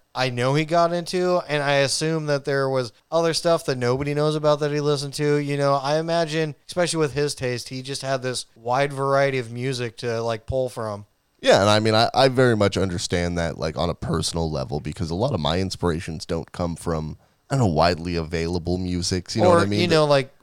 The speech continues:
Speaker 1: widely known.
Speaker 2: Yeah, exactly. So it, it is, it is one thing to, like, you know, keep constantly being fed something that is kind of along the,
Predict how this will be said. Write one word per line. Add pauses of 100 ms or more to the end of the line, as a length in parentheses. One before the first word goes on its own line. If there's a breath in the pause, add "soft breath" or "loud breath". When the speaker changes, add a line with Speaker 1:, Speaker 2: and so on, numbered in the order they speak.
(120)
Speaker 1:
widely
known.
Speaker 2:
Yeah,
exactly.
So
it,
it
is, (100)
it
is
one
thing
to,
like,
you
know,
keep (220)
constantly
being
fed
something
that
is
kind
of (540)
along
the,